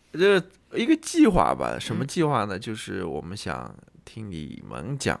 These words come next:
Speaker 1: 述你们的故事，对吧？尤其，
Speaker 2: 嗯。
Speaker 1: 呃，在前面这段时间，在疫情当中，大家肯定身边或者身上都发生了各种各样的故事吧，我猜。
Speaker 2: 嗯。
Speaker 1: 嗯。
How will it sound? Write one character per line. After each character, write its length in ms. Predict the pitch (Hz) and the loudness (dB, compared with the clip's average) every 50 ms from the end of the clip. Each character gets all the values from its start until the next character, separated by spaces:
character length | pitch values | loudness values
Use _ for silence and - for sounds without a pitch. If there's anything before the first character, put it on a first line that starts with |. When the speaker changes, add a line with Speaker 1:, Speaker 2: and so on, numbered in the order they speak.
| - - | -6 -12
Speaker 1:
述 220 | - - - 87 | -12 -10 -10 -10
你 200 | 85 82 73 60 50 - | -10 -10 -10 -12 -12 -14
们 100 | - 64 | -12 -8
的 100 | 78 101 | -6 -6
故 240 | 110 - 120 107 82 | -6 -4 -4 -4 -4
事， 140 | 87 - - | -6 -8 -10
对 140 | 73 69 64 | -10 -12 -10
吧？ 120 | - - - | -10 -12 -10
尤 140 | - - - | -8 -8 -8
其， 180 | 180 170 170 - - _ - | -6 -8 -10 -14 -16 _ -10
Speaker 2:
嗯。 120 | - 67 | -8 -8
Speaker 1:
呃， 240 | 58 58 50 50 50 - - _ _ _ _ _ _ - - | -6 -8 -10 -12 -14 -18 -20 _ _ _ _ _ _ -20 -12
在 360 | - - 82 65 62 53 - - - _ _ _ _ _ _ | -8 -6 -4 -4 -4 -6 -8 -10 -14 _ _ _ _ _ _
前 180 | - - 87 78 | -12 -10 -8 -6
面 80 | 85 | -6
这 160 | 87 104 98 | -4 -2 -2
段 160 | 76 - 62 60 | -2 -4 -4 -6
时 140 | - - | -8 -10
间， 180 | - - 69 65 | -10 -10 -12 -10
在 160 | 71 76 71 | -8 -8 -6
疫 140 | 80 87 80 | -6 -6 -6
情 180 | - - 67 69 | -8 -10 -12 -10
当 220 | 73 69 62 67 | -10 -10 -10 -10
中， 240 | 69 67 55 50 50 - - _ _ - | -12 -12 -14 -14 -16 -20 -20 _ _ -10
大 140 | 78 67 | -8 -8
家 180 | 65 73 69 67 | -6 -6 -8 -8
肯 180 | - - 64 58 | -8 -12 -14 -14
定 240 | 65 67 64 58 50 50 50 _ | -12 -14 -14 -14 -16 -18 -20 _
身 240 | - - - 76 76 | -16 -12 -12 -10 -8
边 280 | 78 78 76 76 71 - - - _ | -8 -8 -8 -8 -10 -14 -18 -20 _
或 80 | - 73 | -16 -12
者 200 | 69 64 57 52 | -12 -10 -12 -12
身 180 | - - 80 | -12 -12 -10
上 160 | 80 80 69 | -10 -10 -10
都 100 | 69 71 | -10 -12
发 220 | 65 - - 67 69 | -10 -8 -8 -8 -8
生 160 | - 95 82 | -8 -10 -10
了 180 | 76 64 - - _ _ _ _ _ _ _ _ _ _ _ _ _ _ _ _ _ _ | -10 -10 -12 -14 _ _ _ _ _ _ _ _ _ _ _ _ _ _ _ _ _ _
各 100 | - 110 | -6 -4
种 140 | 101 90 82 | -4 -4 -4
各 80 | 90 107 | -4 -2
样 100 | 110 95 | -2 -2
的 80 | 82 | -4
故 200 | 80 - 76 65 | -6 -8 -10 -10
事 120 | - - - | -10 -10 -10
吧， 140 | 57 50 50 | -10 -10 -8
我 140 | 52 - | -6 -4
猜。 260 | 208 196 - 67 57 - - _ _ _ | -4 -4 -4 -6 -8 -10 -14 _ _ _
Speaker 2:
嗯。 140 | - 76 69 | -18 -18 -16
Speaker 1:
嗯。 60 | 60 | -16